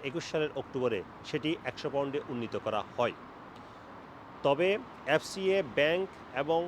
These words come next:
কার্ড হোল্ডারদের মধ্যে, কার্ড হোল্ডারদের এই সুযোগ দেওয়ার কথা বললেও কয়েকটি দেশে ব্যাংক কিংবা ক্রেডিট কার্ড কোম্পানিগুলো এই সীমা নির্ধারণ করে, যেমন কানাডা, নিউজিল্যান্ড,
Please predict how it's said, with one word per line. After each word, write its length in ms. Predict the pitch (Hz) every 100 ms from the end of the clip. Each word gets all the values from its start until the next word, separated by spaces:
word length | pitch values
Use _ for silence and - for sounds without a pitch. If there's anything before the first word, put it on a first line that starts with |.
| -
কার্ড 160 | 165 151
হোল্ডারদের 420 | 165 156 156 165 156
মধ্যে, 220 | 156 151 165
কার্ড 160 | 127 135
হোল্ডারদের 400 | 151 147 151 151 -
এই 60 | 123 -
সুযোগ 200 | 143 127
দেওয়ার 220 | 127 123 107 - - -
কথা 160 | 131 143 123
বললেও 280 | 143 165 117 -
কয়েকটি 300 | 123 123 - 139
দেশে 240 | 135 - 160 175 185 - - - - - - - - - - - - 135
ব্যাংক 220 | 151 170 - - -
কিংবা 260 | 143 139 98 - -
ক্রেডিট 260 | 135 143 -
কার্ড 160 | 151 -
কোম্পানিগুলো 440 | 127 151 156 143 113 123
এই 60 | 120
সীমা 200 | 131 123 117
নির্ধারণ 280 | 110 139 139
করে, 120 | 156 151
যেমন 160 | 127 127 -
কানাডা, 320 | 120 123 127 135 - 107
নিউজিল্যান্ড, 440 | 120 113 123 131